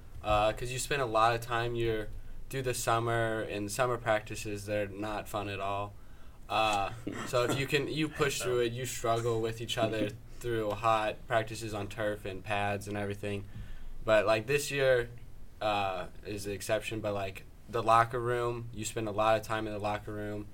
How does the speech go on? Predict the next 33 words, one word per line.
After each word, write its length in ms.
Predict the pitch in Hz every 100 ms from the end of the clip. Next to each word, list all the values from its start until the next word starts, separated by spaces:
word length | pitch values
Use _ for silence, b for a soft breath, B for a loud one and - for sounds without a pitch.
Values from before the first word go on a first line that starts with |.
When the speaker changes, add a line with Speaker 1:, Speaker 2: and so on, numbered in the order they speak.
| B B -
Speaker 1:
spend 220 | - 110
a 40 |
lot 340 | 104 107 107 107
of 80 | 104
time 280 | 110 104 101
talking 640 | 117 110 - 117 107 107
before 380 | 104 101 120 113
games. 640 | 110 107 110 107 107 -
It, 260 | 95 92 -
you're 160 | 101
there 220 | 101 101 98
several 380 | - 113 107
hours 360 | 101 104 104 101
before, 720 | 101 - 104 104 104 104 101 B B B B
uh, 460 | 92 95 90 87 80 - -
hanging 320 | 117 113 113 110
out, 300 | 107 107 -
pregame 400 | 120 113 107 104
meals 320 | 104 104 104
and 120 | 107
stuff. 480 | - 104 104 104 - - B B B
But 100 | 107
I 80 | 113
think 200 | 135 127
this 200 | 135 135
year 160 | 135 127
it's 220 | 113 110
been 320 | 110 101 98 -
a 60 |
little 240 | 110 113 107
harder 340 | 110 117 120
because 400 | 110 113 104 98 - -
we 340 | 107 110 107